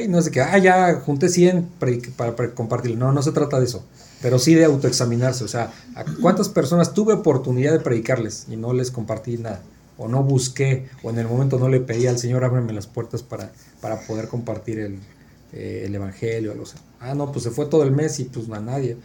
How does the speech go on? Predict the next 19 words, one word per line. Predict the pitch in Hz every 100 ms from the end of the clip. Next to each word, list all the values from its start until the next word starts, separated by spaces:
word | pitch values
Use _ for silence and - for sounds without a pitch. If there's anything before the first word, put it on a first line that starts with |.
| - -
o |
tuve | 113 147
oportunidad | 143 123 117 120 117 131 139
esa | 127 123
vez, | 123 - - - - -
a |
lo | 113
mejor | 113 113 139
una, | 147 175 170 135
dos | 135
personas | - 127 - 143 156 135
y, | 113 101 104
y |
no | 110 120
lo | 120
hice, | 123 107
por | - -
ejemplo. | - 127 - - - - -
Entonces, | 107 113 131 151 156 -